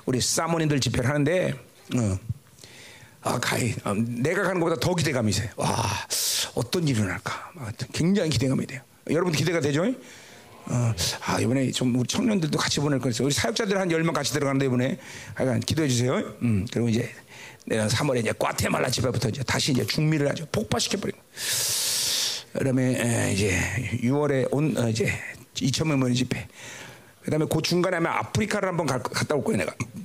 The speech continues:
아프리카. 지금 사우스 아프리카에서 지금 이제 집회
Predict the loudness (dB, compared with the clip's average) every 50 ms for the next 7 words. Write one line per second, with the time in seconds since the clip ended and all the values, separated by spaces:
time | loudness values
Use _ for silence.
0 | -14 -14 -10 -8 -6 -4 -2 -2 -2 -2 -2 -4 -4 -8 -20 -20 -20 -20 -20 -20
1 | -20 -20 _ -20 -20 -20 -20 -20 -20 -20 -20 -20 -20 -18 -12 -10 -10 -8 -8 -10
2 | -10 -10 -10 -8 -4 -2 -2 0 0 0 2 2 2 2 2 0 2 2 2 2
3 | 2 0 0 2 2 2 2 2 2 0 0 -2 -2 -2 -2 0 0 0 0 -2
4 | -4